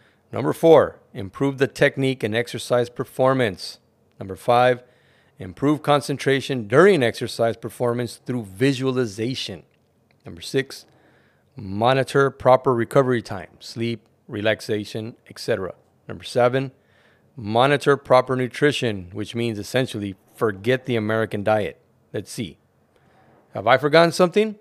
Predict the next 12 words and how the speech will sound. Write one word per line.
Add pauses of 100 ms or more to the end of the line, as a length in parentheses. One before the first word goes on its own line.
(920)
Respond
to
this
email (360)
if
you
think
I
have. (260)
So
you
can